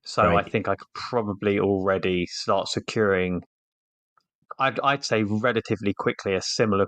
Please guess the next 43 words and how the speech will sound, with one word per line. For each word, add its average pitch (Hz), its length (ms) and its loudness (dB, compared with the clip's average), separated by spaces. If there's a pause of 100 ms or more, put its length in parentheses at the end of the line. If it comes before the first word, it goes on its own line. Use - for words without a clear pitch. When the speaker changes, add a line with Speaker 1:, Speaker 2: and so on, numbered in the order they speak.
Speaker 1:
pre-order 90 680 2 (100)
to - 100 -4
what 95 200 0
I - 20 -10
had 101 140 -2
for - 80 -6
The 92 80 -2
Fighter, 95 400 0
and 87 100 -2
then 98 120 0
I'd 95 140 2
have - 220 -2
months 101 560 -2 (140)
of 98 420 4 (100)
sending 101 440 0
other 98 180 2
people 98 360 -2
to - 120 -6
the 95 120 0
series, 95 720 0 (600)
to - 80 -2
then 92 280 0
build 98 240 2
that 92 160 0
up 95 200 0
and 98 120 -2
up 90 180 0
and 101 120 0
up. 90 120 2 (640)
So - 160 0
I'm 95 400 0
probably 113 220 0
gonna 98 160 0
get 104 140 -2
on 101 180 0
with 95 100 0
that 92 180 2
over 92 180 0
the 92 100 2
next, 95 400 -4
uh, 95 240 4 (120)
few 98 200 0
days. 87 500 -2